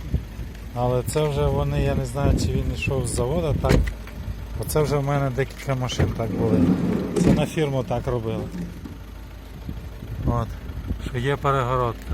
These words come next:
Ту перегородку можна зняти для грузового відсіку. І задня частинка,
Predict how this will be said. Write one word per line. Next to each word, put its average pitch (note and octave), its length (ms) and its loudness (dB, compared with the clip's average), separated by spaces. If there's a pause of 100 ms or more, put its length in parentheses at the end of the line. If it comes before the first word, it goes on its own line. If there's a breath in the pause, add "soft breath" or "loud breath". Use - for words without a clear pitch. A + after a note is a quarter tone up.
(120)
Ту D#3+ 60 -2
перегородку C#3+ 680 0
можна A#2 340 0
зняти B2 520 0 (1600)
для C3+ 260 0
грузового B2 640 -2
відсіку. A#2+ 440 -6 (580)
І A#2 60 -2
задня C#3+ 420 4
частинка, D3 720 -2